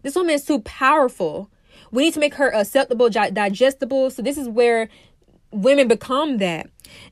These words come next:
And so let's talk about the weaponization of insecure. Let's touch on that. 'Cause a lot of women ask about, what does weaponize, weaponize insecure mean? And how does this affect me?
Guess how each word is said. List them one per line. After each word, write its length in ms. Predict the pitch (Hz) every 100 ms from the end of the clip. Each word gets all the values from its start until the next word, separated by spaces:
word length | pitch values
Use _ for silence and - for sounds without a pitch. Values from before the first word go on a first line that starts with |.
| -
And 180 | 277
so 600 | 277 339 302 294 294 262 - - _ _ _ _ _ - - _ -
let's 100 | 285
talk 120 | 370
about 120 | 370 240
the 100 | 240
weaponization 400 | 247 208 208 208
of 80 |
insecure. 360 | 196 185 190 196
Let's 180 | 208 233
touch 300 | - 202 -
on 140 | 180
that. 220 | - 143
'Cause 100 | -
a 20 | 190
lot 180 | 196
of 100 | 247
women 420 | 214 202 196 190 190 - - _
ask 280 | 208 208 -
about, 460 | 196 190 185 180 -
what 220 | 185 247
does 500 | 277 262 247 240 208
weaponize, 520 | 196 196 190 190 185 - _ _ _ _
weaponize 500 | 185 202 214 202 196
insecure 560 | 185 185 170 - 254 247
mean? 480 | 240 247 247 240 240 - - _ -
And 240 | 220 220
how 200 | 220 240
does 200 | 285 277
this 180 | 214 214
affect 380 | 196 - 208 196
me? 400 | 180 170 170